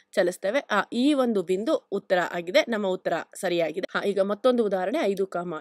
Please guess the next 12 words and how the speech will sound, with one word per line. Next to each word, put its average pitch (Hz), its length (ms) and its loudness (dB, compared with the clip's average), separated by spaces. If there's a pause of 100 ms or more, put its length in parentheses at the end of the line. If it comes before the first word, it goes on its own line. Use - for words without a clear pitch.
ಏಳು. 196 300 0
ಐದು 247 280 2
ಅಂತ 247 180 -2
ಹೇಳಿದ್ರೆ 202 300 2
ಅದು 180 180 0
ಎಕ್ಸ್ 208 320 -2
ನಿರ್ದೇಶಾಂಕ 180 600 -4
ಆಗಿದೆ, 175 240 0
ಅದು 196 140 0
ಪಾಸಿಟಿವ್ 226 500 0
ಆಗಿರೋದ್ರಿಂದ 180 560 -4 (680)
ಎಕ್ಸ್ - 240 2